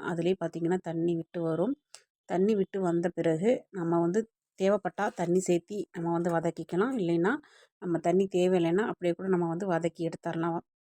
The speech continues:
இப்போ வந்து பாத்தீங்கன்னா, நல்லா மிக்ஸ் பண்ணியாச்சு.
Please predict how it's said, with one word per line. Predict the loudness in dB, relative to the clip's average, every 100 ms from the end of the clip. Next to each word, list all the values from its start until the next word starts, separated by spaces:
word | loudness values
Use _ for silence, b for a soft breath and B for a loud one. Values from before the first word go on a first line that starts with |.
| _ _ _ _ -18
இப்போ | -10
வந்து | -6 -4
பாத்தீங்கன்னா, | -4 -2 0 2 2
நல்லா | 2 2
மிக்ஸ் | 2 0 -6
பண்ணியாச்சு. | -2 2 4 2 -2 -6